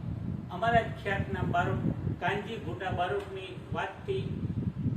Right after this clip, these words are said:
આ સંકલ્પ યાત્રાની શરૂઆત કરું. કાનજી ભૂટા બારોટને ઓળખાણની જરૂર ન હોય. કાનજી ભૂટા બારોટને એક વખત ઇન્દિરા ગાંધીએ દિલ્હી દરબારમાં બોલાવ્યા હતા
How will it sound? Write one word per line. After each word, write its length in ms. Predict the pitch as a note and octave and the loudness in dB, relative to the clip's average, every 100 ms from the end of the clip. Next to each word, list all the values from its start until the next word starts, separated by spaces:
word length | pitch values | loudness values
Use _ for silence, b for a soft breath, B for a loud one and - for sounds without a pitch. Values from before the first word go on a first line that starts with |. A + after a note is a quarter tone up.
| - - | 0 -2
આ 300 | E3+ F3 F3 | 0 0 0
સંકલ્પ 760 | - - - F#3 G3 A3 - | -2 -2 -2 0 0 -2 0
યાત્રાની 540 | G3+ G3 F#3+ F#3+ F#3 F3+ | 2 2 0 0 0 -2
શરૂઆત 560 | - F3 F3+ E3 - | -4 -4 -2 -4 -4
કરું. 220 | D3 C3+ - - - - - - - - - - - - - - - - - - - | -8 -6 -8 -10 -10 -10 -10 -10 -8 -4 -4 -4 -6 -6 -4 -4 -4 -6 -8 -8 -2
કાનજી 320 | F#3 A#3 A#3+ | 0 0 0
ભૂટા 300 | - - G3 F3+ | -2 -2 -2 2
બારોટને 360 | G3 - - G3 - G3 | 2 2 -4 -8 -8 0
ઓળખાણની 540 | G3 - A3+ A3 G#3+ | 2 2 -2 -4 -6
જરૂર 360 | G3 F#3 F#3 E3 | -2 0 0 0
ન 40 | |
હોય. 320 | D#3 - - - - - - - - - - - - - - - - - | -2 -2 -6 -8 -10 -10 -6 -6 -6 -10 -8 -6 -4 -4 -4 -6 -8 -2
કાનજી 300 | G3 A3+ A#3+ | 0 0 0
ભૂટા 320 | A#3+ A#3 A3 | 0 2 0
બારોટને 460 | G#3 A3 - - G4+ | 0 -2 -2 0 0
એક 180 | G#4+ - | 0 -2
વખત 260 | G#3+ A3 - - - - - - - - - - - F#3 | 0 0 0 -2 -2 -4 -6 -8 -8 -14 -16 -14 -10 -8
ઇન્દિરા 400 | F#3+ A#3 A#3 A#3+ | -6 -4 0 2
ગાંધીએ 720 | A3+ G3 G3 A3+ A3+ A3+ - - - - - | 2 0 0 -2 -2 -2 -2 -8 -12 -12 -2
દિલ્હી 320 | F#3 A#3+ C4 | 0 0 -2
દરબારમાં 600 | A3+ G3+ G3+ G3 F#3+ F3 | 0 0 2 2 0 0
બોલાવ્યા 320 | D#3 D#3 C#3 | 2 2 2
હતા 240 | B2+ - | -2 -4